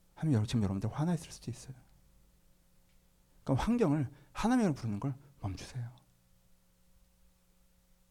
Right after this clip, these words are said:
기독교는 그걸 싫어하는 거예요. 기독교가 목에 핏대 세우면서 이 세속화되고 세속주의가 되고 막 이렇게 얘기하는 건요. 진짜,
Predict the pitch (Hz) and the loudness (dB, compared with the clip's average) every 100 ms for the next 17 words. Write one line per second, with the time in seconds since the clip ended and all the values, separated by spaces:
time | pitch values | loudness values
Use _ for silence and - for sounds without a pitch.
0 | _ _ _ _ _ - 139 143 208 - | _ _ _ _ _ 0 0 2 -2 -2
1 | 123 226 - - 127 90 - - - _ | 0 0 -2 -6 -8 -8 -14 -20 -20 _
2 | - - - - - 165 - 240 185 135 | -20 -20 -18 -12 -4 -4 -2 0 2 2
3 | 185 - - 269 269 233 220 208 214 220 | 0 -2 4 4 6 2 2 0 -2 -2
4 | 226 226 269 311 - 262 277 262 269 262 | -4 -2 -2 -2 -4 -4 0 -2 -2 -6
5 | 254 - - - - 285 277 254 262 - | -6 -8 -8 -8 -8 -4 -2 -2 -4 -8
6 | 277 - - - - - 233 208 226 - | -14 -16 -20 -18 -12 -8 2 6 6 8
7 | 160 160 196 196 180 214 220 120 - - | 6 6 4 6 6 6 4 2 -6 -20
8 | - - _ - - - 302 294 269 208 | -20 -20 _ -6 2 6 6 6 4 4